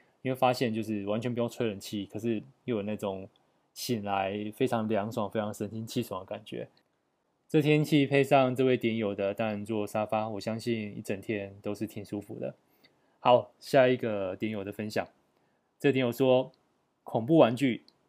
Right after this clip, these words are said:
，Toys，C D专辑，不知道从什么时候开始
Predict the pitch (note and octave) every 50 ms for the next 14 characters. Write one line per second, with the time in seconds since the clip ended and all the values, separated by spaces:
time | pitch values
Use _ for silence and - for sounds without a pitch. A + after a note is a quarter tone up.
0 | _ _ - - F3+ D3+ A2+ G#2+ - - - _ _ _ _ _ _ _ _ _
1 | - - - D#3 D3+ D3+ D3+ C#3+ D3 C#3 C3 C3+ A2+ A2+ G2+ G2 G2+ _ _ _
2 | _ _ _ _ _ _ _ _ _ - D#3 D3+ D3+ D3+ D3 D3 C3+ C3+ B2 C3
3 | C#3 C#3 - C#3 C#3 C#3 C3+ - A#2 G2 F2 -